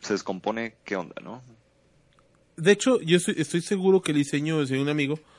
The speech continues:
Speaker 2: que va a ser pensando en el, en el Touch tres D.
Speaker 1: Sí, seguramente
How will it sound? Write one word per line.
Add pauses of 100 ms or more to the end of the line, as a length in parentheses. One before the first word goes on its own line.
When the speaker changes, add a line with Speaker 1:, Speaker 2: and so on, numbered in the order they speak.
(260)
Speaker 2:
que
va
a
ser
pensando (160)
en
el, (100)
en
el
Touch
tres
D. (1900)
Speaker 1:
Sí,
seguramente